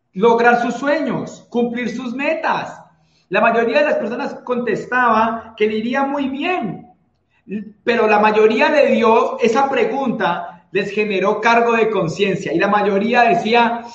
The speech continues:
como, "Oh", sentía como un, <clears throat> sí, como,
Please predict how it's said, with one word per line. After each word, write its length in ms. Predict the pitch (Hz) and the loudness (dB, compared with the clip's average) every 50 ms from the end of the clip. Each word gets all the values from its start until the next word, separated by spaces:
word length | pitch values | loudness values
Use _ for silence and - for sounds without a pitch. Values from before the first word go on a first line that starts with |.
| - - - - - - _ _ _ _ _ _ _ _ | -20 -20 -20 -20 -20 -20 _ _ _ _ _ _ _ _
como, 240 | - 202 208 208 208 | -4 -2 -2 0 0
"Oh", 460 | 214 240 247 262 240 185 - - - | 2 4 4 4 4 4 2 0 -2
sentía 420 | 196 185 180 160 175 240 254 247 | -2 -4 -4 -4 -2 -2 -2 0
como 220 | 254 247 233 202 196 | 0 0 0 0 0
un, 380 | 208 220 240 240 240 240 240 - | 0 0 0 0 -2 -4 -6 -6
<clears throat> 680 | 277 269 226 170 - - - - _ _ _ _ _ _ | -4 -4 -2 -2 -4 -6 -12 -18 _ _ _ _ _ _
sí, 200 | - 220 247 233 | -10 -8 -8 -4
como, 420 | 254 240 214 196 175 160 160 - | -4 -4 -2 -2 -4 -4 -6 -8